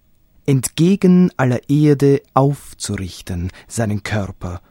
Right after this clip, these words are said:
rückwärts einzuschrauben, Schritt für Schritt, das Auge in den Knochen,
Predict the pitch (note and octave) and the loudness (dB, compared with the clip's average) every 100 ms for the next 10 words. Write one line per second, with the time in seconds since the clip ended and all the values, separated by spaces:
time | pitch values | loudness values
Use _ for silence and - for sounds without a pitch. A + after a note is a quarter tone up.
0 | _ _ - E3 - C#3+ C#3 - - - | _ _ -2 0 0 0 0 -2 -8 -12
1 | - C#3 C#3+ D#3+ - G2+ - G#2 G#2+ A2 | -6 0 2 0 -2 -10 -8 -6 -4 -4
2 | A#2 A#2 A#2 _ - C#3+ E3+ - - - | -4 -4 -4 _ -6 0 0 -2 -16 -18
3 | _ _ _ - G2+ A2 C#3+ - - - | _ _ _ -10 -6 -4 -4 -6 -20 -20
4 | _ _ _ _ _ - F#2 - A#2 A#2 | _ _ _ _ _ -12 -12 -8 -6 -4
5 | B2+ D3 C#3+ A2+ G2 F2+ - A2+ - - | -6 -6 -6 -6 -8 -10 -8 -8 -8 -8
6 | A#2+ B2 | -6 -6